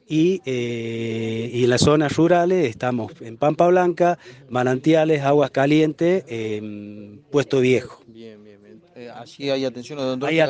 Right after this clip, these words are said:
Speaker 1: atención, no todos los días en los caps rurales, por eso tienen que dirigirse a cada sector
Speaker 2: Ahí
Speaker 1: y,
Speaker 2: está.
Speaker 1: y programar el turnito.
Speaker 2: Bueno, bueno, gracias, doctor.
Speaker 1: Muy
Speaker 2: Se quedan
Speaker 1: bien.
Speaker 2: toda la mañana hoy, ¿no?
Speaker 1: Hoy toda la mañana,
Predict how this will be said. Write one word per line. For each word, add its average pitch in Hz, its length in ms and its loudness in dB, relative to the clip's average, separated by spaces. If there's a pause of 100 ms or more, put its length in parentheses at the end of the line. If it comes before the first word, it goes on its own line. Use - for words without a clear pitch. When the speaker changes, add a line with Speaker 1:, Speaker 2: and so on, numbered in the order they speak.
(120)
Speaker 1:
atención, 127 380 2
no 143 240 4
todos 190 280 4
los 175 140 2
días 180 160 4
en 170 60 2
los 156 80 -2
caps 165 240 -2
rurales, 190 520 2 (300)
por 127 140 0
eso 139 180 -2
tienen 147 260 0
que 139 120 0
dirigirse 143 480 2
a 160 60 6
cada 170 200 4
sector 185 540 2 (180)
Speaker 2:
Ahí 110 280 -18
Speaker 1:
y, 131 220 0
Speaker 2:
está. 101 220 -8
Speaker 1:
y 120 120 -6
programar 127 580 2
el 131 120 2
turnito. 123 560 0 (540)
Speaker 2:
Bueno, 254 260 -20 (300)
bueno, 147 220 -16
gracias, 147 320 -8
doctor. 147 240 -4
Speaker 1:
Muy 165 80 0
Speaker 2:
Se 170 60 2
quedan 170 120 4
Speaker 1:
bien. 170 60 2
Speaker 2:
toda 175 80 4
la 160 80 2
mañana 151 260 -2
hoy, 120 140 -8
¿no? 147 60 -16 (340)
Speaker 1:
Hoy 175 160 4
toda 180 240 4
la 156 80 2
mañana, 160 480 2